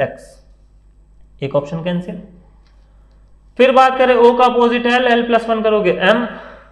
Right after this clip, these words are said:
आपको तीनों में दिखाई दे रहा है। V की बात करें तो वी का अपोजिट ई, ई प्लस वन करोगे तो F, एक और ऑप्शन cancel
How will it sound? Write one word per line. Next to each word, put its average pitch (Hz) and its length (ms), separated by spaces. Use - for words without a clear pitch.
आपको 147 280
तीनों 185 320
में 214 100
दिखाई 208 320
दे 202 100
रहा 190 160
है। 165 140
V 196 200
की 233 120
बात 220 280
करें 208 160
तो 208 60
वी 190 140
का 165 120
अपोजिट 147 380
ई, 208 140
ई 180 240
प्लस 156 260
वन 147 120
करोगे 139 320
तो 262 400
F, - 340
एक 143 140
और 160 120
ऑप्शन 175 320
cancel 196 400